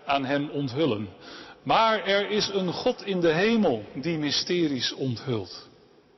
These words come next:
Hij heeft koning Nebukadnessar laten weten wat er aan het einde van de tijd zal gebeuren. De droom en de visioenen die tijdens uw slaap in u opkwamen waren deze.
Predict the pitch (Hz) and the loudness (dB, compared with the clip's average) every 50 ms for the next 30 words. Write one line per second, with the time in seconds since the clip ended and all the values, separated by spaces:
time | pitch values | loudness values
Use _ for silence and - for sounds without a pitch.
0 | _ _ _ _ _ _ _ _ _ _ _ _ - - - _ - 156 190 214 | _ _ _ _ _ _ _ _ _ _ _ _ -20 -20 -12 _ 0 2 2 4
1 | 220 226 185 185 202 175 - - - 202 190 180 180 175 175 180 175 165 - 165 | 4 4 4 4 2 2 0 0 2 2 4 4 2 2 2 2 2 2 2 2
2 | 147 147 202 214 - - 202 185 175 151 - 147 139 175 214 240 233 - 220 202 | 2 2 2 0 2 2 2 2 2 2 2 2 2 4 4 4 2 2 0 -2
3 | 185 156 - - - - - - - 196 233 - 214 208 190 180 175 196 185 202 | -2 -6 -10 -12 -14 -14 -8 0 0 2 2 2 2 2 2 2 2 2 2 2
4 | 214 202 185 165 175 151 - - 185 190 190 185 - 185 175 143 - - 139 135 | 2 2 0 0 0 -2 0 0 0 0 0 0 0 0 0 -2 -2 -6 -4 0
5 | 175 190 175 135 110 104 98 - - - - - - - - - - - - - | 2 2 2 2 0 -4 -10 -14 -18 -20 -20 -20 -20 -20 -20 -20 -20 -20 -20 -20
6 | - - - - - _ _ _ _ _ _ _ _ _ _ - - - 120 139 | -20 -20 -20 -20 -20 _ _ _ _ _ _ _ _ _ _ -14 -6 -2 0 2
7 | 135 151 175 202 240 269 233 208 185 180 147 180 170 151 160 156 170 220 262 240 | 4 6 6 6 6 4 4 2 2 2 2 2 0 2 2 4 4 4 6 4
8 | 233 185 165 165 156 151 135 - - - - - - 180 196 226 214 214 185 - | 4 4 2 2 2 0 -2 -4 -10 -16 -18 -6 -2 0 0 0 0 0 0 0
9 | - 190 175 160 - - - - 175 196 208 202 185 160 147 147 170 185 196 - | -2 -2 -2 -2 -2 -2 0 2 4 4 4 2 2 0 0 0 2 0 0 0
10 | - - - 190 180 175 170 165 170 165 156 156 143 156 160 147 131 117 104 101 | 0 0 2 2 2 2 2 2 2 2 2 2 4 4 6 6 4 2 0 -2